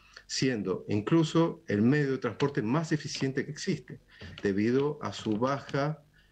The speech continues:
eh, bajo impacto ambiental que tiene re-, respecto de otros tipos de transporte, como puede ser el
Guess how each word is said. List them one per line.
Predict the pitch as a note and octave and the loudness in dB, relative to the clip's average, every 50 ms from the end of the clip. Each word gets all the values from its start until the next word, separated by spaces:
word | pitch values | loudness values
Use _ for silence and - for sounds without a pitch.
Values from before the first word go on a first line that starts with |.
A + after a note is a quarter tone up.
| _ _ - | _ _ -4
eh, | - G2+ G2 F#2+ F2+ F2+ F#2 - - | -2 0 2 2 2 2 0 -2 -2
bajo | A2 B2+ C#3 C3+ - - B2 | -4 -4 -4 -4 -6 -4 -4
impacto | A2+ G2 - - C#3 C3+ C3+ - - C3+ | -4 -2 0 0 0 0 0 -2 -4 -2
ambiental | A2+ G#2+ G#2 G2 - A#2+ A#2+ | 0 0 0 0 0 -2 -2
que | - A2 | -2 -4
tiene | G2 A#2+ A#2+ D#3 E3+ E3 D#3+ - | -4 0 -2 0 -2 -2 -8 -12
re-, | - B2 - - - - | -12 -12 -12 -12 -8 -2
respecto | - C3 C3 - E3 C#3+ D3 - - D3 C#3+ B2+ | -2 -2 0 0 -2 -2 -2 0 0 0 0 2
de | A#2+ | 0
otros | B2 B2 A#2+ - B2+ A2+ | 0 0 0 -2 -4 -4
tipos | - A#2 G2+ A2+ G#2 | -4 -4 0 0 0
de | G2+ | 2
transporte, | G#2 G2 F#2+ - C3 A#2 - B2 | 0 -2 -2 0 0 0 2 2
como | G#2 F#2+ F2 - | 0 0 0 0
puede | G2+ F#2+ F#2 | 0 -2 -2
ser | - - G2+ F#2+ | -2 -4 -2 -2
el | F#2 F2 E2+ - | -2 -4 -6 -10